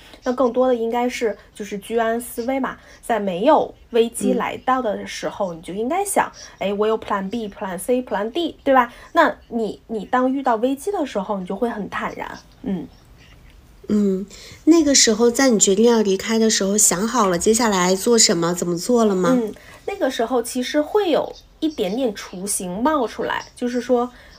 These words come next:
Speaker 1: 我好像，
Speaker 2: 嗯。
Speaker 1: 嗯，就跟大家所想的一样，就是我好像除了会招聘这事儿，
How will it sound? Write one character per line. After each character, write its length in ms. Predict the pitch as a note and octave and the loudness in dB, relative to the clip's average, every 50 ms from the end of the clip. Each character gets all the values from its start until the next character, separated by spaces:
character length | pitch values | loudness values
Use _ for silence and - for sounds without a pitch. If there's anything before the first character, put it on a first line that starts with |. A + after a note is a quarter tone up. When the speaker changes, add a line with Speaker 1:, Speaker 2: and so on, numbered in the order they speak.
| _ | _
Speaker 1:
我 120 | - B3 E4+ | 2 2 2
好 200 | - - D#4 A#3+ | 2 2 0 0
像， 220 | - B3+ A#3+ A#3 | 2 2 2 2
Speaker 2:
嗯。 180 | A3 G#3+ F#3+ G3 - | 2 0 -4 -6 -10
Speaker 1:
嗯， 280 | - G3 G3+ G3 F#3+ G3 | -10 -8 -8 -8 -8 -6
就 100 | - A#3 | -4 -4
跟 160 | A#3+ A#3 A#3 | -2 -2 -2
大 140 | A#3 A3+ G#3 | -2 -2 -2
家 240 | G3+ A3 G#3 G#3+ A3 | -2 -2 -2 -2 -4
所 180 | - - F#3 | -4 -6 -6
想 240 | G3 - - - - | -4 -4 -4 -4 -6
的 60 | - | -10
一 80 | - - | -8 -6
样， 240 | G#3 G#3 G#3 G3+ G3+ | -4 -4 -4 -4 -6
就 160 | G3+ A3+ A#3 | -6 -6 -4
是 200 | A#3 A3+ G#3+ - - - | -2 -4 -4 -4 -8 -10
我 100 | - G#3 | -8 -6
好 160 | A#3+ B3+ C4+ | -4 -4 -4
像 220 | A3+ - B3 A#3 B3 | -4 -4 -4 -6 -6
除 260 | - - - - F3 | -10 -12 -12 -8 -2
了 240 | F#3+ A#3 B3+ B3 A#3 | 0 2 2 2 0
会 180 | B3 - C#4 | -2 -4 -6
招 200 | B3 - C4+ C4+ | -2 0 0 0
聘 260 | C#4 C#4+ D#4+ D#4+ C#4 A#3+ | 0 -2 -2 -2 0 0
这 140 | A#3 G#3+ | 0 0
事 160 | A3 - - B3+ | -2 -2 -2 -2
儿， 160 | G#3 - | -2 -2